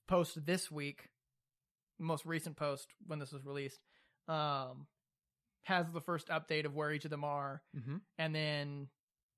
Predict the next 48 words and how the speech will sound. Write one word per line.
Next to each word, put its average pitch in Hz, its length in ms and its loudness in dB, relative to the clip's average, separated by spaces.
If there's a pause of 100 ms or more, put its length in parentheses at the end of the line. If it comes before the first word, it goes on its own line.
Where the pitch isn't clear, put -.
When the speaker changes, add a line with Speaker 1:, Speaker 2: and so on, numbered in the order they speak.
(380)
Speaker 1:
this 196 240 10
next 180 320 2
one 160 260 2
will 151 120 0
be 143 420 0
an 156 80 0
update 135 340 -2
of 127 80 -8 (280)
what's 147 480 0
changed. - 460 -10
Uh, 143 260 -2
so 143 340 0 (760)
weekly, 262 640 6 (380)
hopefully 220 380 6
I 202 60 8
can 202 120 4
remember, 196 640 2 (180)
uh, 170 360 4
on 165 220 0
Wednesdays, 170 540 4
I 160 140 2
will 151 120 2
post 156 380 -4
a 151 200 -4
update 165 400 2
on 156 200 -2
where 156 120 2
each 151 140 0
of 151 80 -2
our 143 60 2
projects 160 340 4
are. 208 260 10
Go 180 140 0
ahead 165 160 4
and 160 120 0
Speaker 2:
Okay. 240 80 0 (220)
Speaker 1:
throw 185 220 8
two 190 160 -2
dollars 185 380 8
at 180 100 6
us 175 140 4
every 175 180 2
month. 170 340 2 (360)
It's - 120 -12
really 240 320 12
not 202 220 10
that 190 160 10
much. 180 500 4